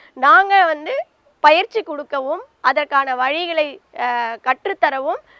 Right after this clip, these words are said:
நாங்க எப்பவுமே தயாரா இருக்கோம். எங்களை சார்ந்த நிறைய பேர் எந்த நேரத்துல கேட்டாலும் அதுக்கு பதில் சொல்லவும் நாங்க தயாரா இருக்கோம். நேரடியா எங்களுடைய குழுக்களையோ,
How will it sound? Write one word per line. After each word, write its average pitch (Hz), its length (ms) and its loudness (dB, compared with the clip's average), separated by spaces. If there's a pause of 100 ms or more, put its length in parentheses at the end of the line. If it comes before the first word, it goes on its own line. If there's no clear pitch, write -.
நாங்க 294 220 0
எப்பவுமே 359 480 -4
தயாரா 254 440 -2
இருக்கோம். 240 320 -4
எங்களை 320 380 -4
சார்ந்த 339 380 0
நிறைய 294 320 0
பேர் 330 240 0
எந்த 294 260 -6
நேரத்துல 294 380 -6
கேட்டாலும் 269 480 -4
அதுக்கு 269 260 -6
பதில் 240 280 -6
சொல்லவும் 285 360 -4
நாங்க 254 200 -6
தயாரா 247 380 -2
இருக்கோம். 262 280 -10 (460)
நேரடியா 349 640 2
எங்களுடைய 269 640 -6 (340)
குழுக்களையோ, 294 720 0